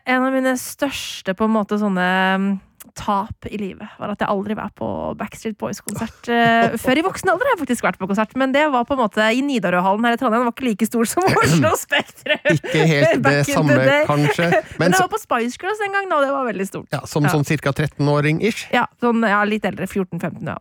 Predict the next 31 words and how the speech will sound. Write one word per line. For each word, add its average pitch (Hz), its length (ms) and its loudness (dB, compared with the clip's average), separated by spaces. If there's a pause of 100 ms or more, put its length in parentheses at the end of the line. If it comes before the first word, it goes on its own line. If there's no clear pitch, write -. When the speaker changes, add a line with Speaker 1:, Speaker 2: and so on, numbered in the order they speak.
Speaker 1:
Mm. 101 240 -4
Speaker 2:
Så - 160 -4
da 123 100 2
kan 147 140 0
du 123 80 2
relatere 117 560 0
deg 135 160 2
litt - 320 -4
til 135 400 0
den 127 240 -2
følelsen 131 720 0
av 123 320 -2
å 135 320 2
glede 107 480 -2
seg 127 180 -4
til 147 140 0
noe 143 140 0 (240)
Speaker 1:
Mm. - 20 2 (220)
Speaker 2:
så 160 260 0 (540)
enormt 214 960 2 (280)
innmari 220 640 2 (180)
at, 180 380 0
eh, 180 340 2 (220)
alt 156 260 -2 (100)
annet 127 480 2 (120)
i 131 320 0
din 120 240 0
virkelighet 110 500 -2
bleikner 120 560 -2
totalt. - 460 -6
Speaker 1:
Ja, 190 120 2